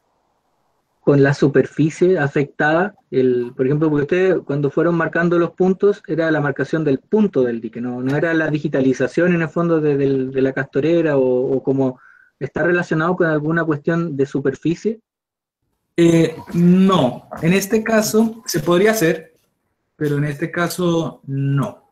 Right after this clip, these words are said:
Speaker 2: porque de hecho de, algunos de los puntos de control se, se tomaron de trabajos previos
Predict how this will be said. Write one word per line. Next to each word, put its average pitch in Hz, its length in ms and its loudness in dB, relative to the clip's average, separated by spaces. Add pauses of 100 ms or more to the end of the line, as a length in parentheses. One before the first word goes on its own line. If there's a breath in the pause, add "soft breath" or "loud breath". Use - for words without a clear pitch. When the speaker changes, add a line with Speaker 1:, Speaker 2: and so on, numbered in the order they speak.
(140)
Speaker 2:
porque 135 560 0
de 139 180 2
hecho 190 500 -6 (160)
de, 135 440 -6
algunos 151 280 0
de 190 60 0
los 165 100 -2
puntos 170 260 -2
de 175 100 -2
control 160 480 -2
se, 135 960 0
se - 200 -10
tomaron 147 580 0
de 143 200 2
trabajos 139 640 -4
previos 160 520 -2